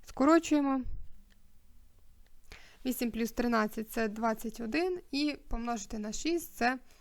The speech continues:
сто двадцять шість. Отже, сто двадцять шість квадратних сантиметрів. Ну, але це тільки половина нашого осьового перерізу,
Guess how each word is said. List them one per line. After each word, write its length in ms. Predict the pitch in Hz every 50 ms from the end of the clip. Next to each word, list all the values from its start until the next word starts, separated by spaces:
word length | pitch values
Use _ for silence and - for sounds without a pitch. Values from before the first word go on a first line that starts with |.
| - - - - - -
сто 440 | - - - - 247 254 262 277 247
двадцять 600 | 233 226 208 220 214 220 226 220 - - 233 220
шість. 460 | - - - 202 190 - - - - - - -
Отже, 240 | 226 220 - 220
сто 200 | 214 - - 285
двадцять 380 | 285 233 220 226 220 - 220 208
шість 240 | - 277 311 294 -
квадратних 540 | - 220 214 196 214 233 254 - 233 233 -
сантиметрів. 760 | - - 233 233 220 - 220 202 202 202 202 - - 220 - - - - - - - - - - - -
Ну, 180 | 277 311 285 -
але 240 | - 233 233 233
це 320 | 226 - - 240 233 226 - - - -
тільки 300 | - 262 247 233 - -
половина 580 | 220 - 240 254 240 240 220 220 208 208 220 240
нашого 340 | 247 262 294 - - 302 294
осьового 440 | 285 - - 294 285 294 277 285 277
перерізу, 580 | - 285 294 294 302 302 311 311 302 320 302